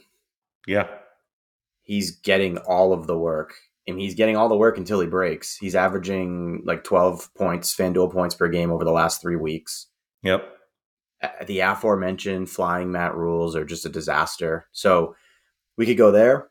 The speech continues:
Speaker 2: You could go up another hundred dollars for Breece Hall.
Speaker 1: Yep.
Speaker 2: Um, depending on what you think. Miami's defense is actually a little bit overrated.
Speaker 1: You think so?
Speaker 2: I was, uh,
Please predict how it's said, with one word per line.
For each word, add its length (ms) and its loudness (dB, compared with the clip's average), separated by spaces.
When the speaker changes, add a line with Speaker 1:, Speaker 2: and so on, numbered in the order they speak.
Speaker 2:
You 120 -8
could 100 -2
go 60 4
up 100 6
another 240 0
hundred 160 2
dollars 280 4
for 120 -12
Breece 240 -2
Hall. 400 2
Speaker 1:
Yep. 120 2
Speaker 2:
Um, 200 -4
depending 320 0
on 180 -2
what 240 2
you 80 -6
think. 320 -6
Miami's 380 2
defense 340 -2
is 140 0
actually 240 0
a 40 2
little 140 2
bit 80 2
overrated. 520 0
Speaker 1:
You 140 2
think 140 2
so? 120 4
Speaker 2:
I 60 6
was, 240 0
uh, 100 2